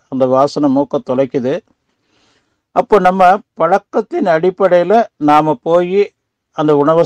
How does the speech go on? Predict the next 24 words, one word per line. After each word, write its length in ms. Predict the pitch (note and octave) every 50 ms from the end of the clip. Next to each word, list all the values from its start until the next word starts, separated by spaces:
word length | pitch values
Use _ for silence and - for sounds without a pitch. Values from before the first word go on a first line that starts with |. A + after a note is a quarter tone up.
| -
சாப்பிடக்கூடாது. 680 | - C3+ C3 B2 - C3+ C3+ - - B2+ B2+ B2 - - - _ _ _ _ _ _ _ _ _ _ _ _ _ _ _ _ _ _ _ _ _ _ _ _ _ -
ஏன்னா, 280 | G3 G#3+ A3+ A3+ G#3 G#3+ A#3+ B3 - _ _
function 460 | - D3 F#3 F#3 - - G#3+ G3 F3
போயிட்டு 240 | F#3 F#3 F#3 E3 G3
வந்தோம், 320 | F3 E3 D#3+ D#3+ F3 - - _ _ _ - -
நமக்கு 260 | D3+ D#3 E3 D#3+ - D#3+
நிறைவா 400 | C#3 D3+ D#3+ F3 F3+ F#3 F#3+ F#3+
இருக்கு, 320 | F3 E3 D#3 - - E3 G3 C4 - _ _ _ _ _ _ _ _ _ _ _ - -
அது 140 | E3 E3 E3+ D#3+ E3+
evening 340 | F#3+ G3 G3+ G3+ G3 G3 D#3+ - F3+
கூட 140 | F#3 F#3 G#3 G#3 G3 F3+ D#3
நாம 280 | D3+ D#3+ D#3+ D#3 D#3 D#3
அந்த 180 | D3 C#3+ D3 D3
இரவு 260 | D3 D3+ E3+ F3+ F#3 E3+
கூட 180 | D#3+ F3+ F3 G#3 G3+
சாப்பிட 400 | - - D3+ D#3 D3+ - F3 E3+
முடியாத 340 | E3 D#3 D#3 D#3+ D#3+ D#3 D#3 D3+
ஒரு 140 | D3 D3 C#3+ -
சூழ்நிலையில 500 | - D#3+ D#3+ E3+ E3 D#3 D3+ D#3 F3+ F#3+ E3
அந்த 120 | C#3+ D3 D3+ C#3+
அளவுல 320 | D3+ E3 F3+ F#3+ F#3 E3+ D3+
நம்ம 260 | C#3+ D3 C#3+ C#3+ C3+
ஃபுல்லா 240 | - - D#3 E3 E3+ D#3+ -
சாப்பிட்டுருக்குறோம். 680 | D3+ D3 D3+ C#3 - E3 D3+ B2 - C3 C#3+ E3 F#3+